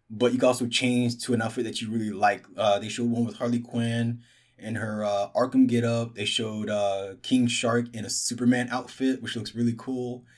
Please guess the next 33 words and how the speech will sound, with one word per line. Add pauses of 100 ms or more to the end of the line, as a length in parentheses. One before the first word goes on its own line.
(220)
So,
yeah,
they're,
they're,
at
least
they're
not
making
that
mistake.
They're
actually
letting
you (800)
have
fun
with
your
costume
and
change
up (120)
without
actually, (640)
you
know, (300)
uh, (380)
ruining
it
by
just
saying,